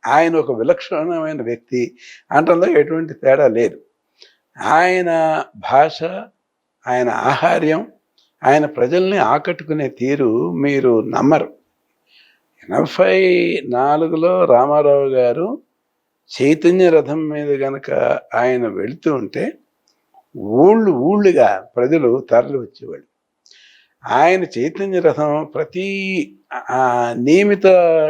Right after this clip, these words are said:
కాలానికంటే దాదాపు రెండు గంటలు, మూడు గంటలు ఆలస్యంగా వచ్చేది. ప్రజలు ఎవ్వరూ కూడా ఎక్కడికి పోకుండా అలాగే ఎంతో క్రమశిక్షణతో కూడా ఉండేవారు.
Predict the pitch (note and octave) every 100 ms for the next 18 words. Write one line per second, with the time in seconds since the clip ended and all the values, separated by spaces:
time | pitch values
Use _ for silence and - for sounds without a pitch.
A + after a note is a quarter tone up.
0 | D3+ B2 D#3 D3+ D3+ D3+ C#3+ D#3 E3 C3
1 | C#3+ D#3+ D3+ B2 B2+ B2+ C3+ C#3+ D#3+ C#3+
2 | B2 A#2+ B2+ C#3+ G#2 D#3 - G#3 A#2 G2+
3 | - A2+ - _ _ _ _ _ _ G#2+
4 | C#3 F#3+ D#3 C#3 D#3 F#3 E3 C3 B2+ G#2
5 | - _ _ - A#2 - G3+ G#3 G#3 C#3+
6 | C#3+ - G#2+ F#2+ - _ _ _ _ D#3
7 | G3+ - G#3+ G#3 F3 A#2+ - _ _ _
8 | _ - C#3+ F3+ G#3+ - C3 F3+ C#4+ -
9 | D#3+ D3 D3+ C#3 C#3+ C3+ G#2+ - C#2+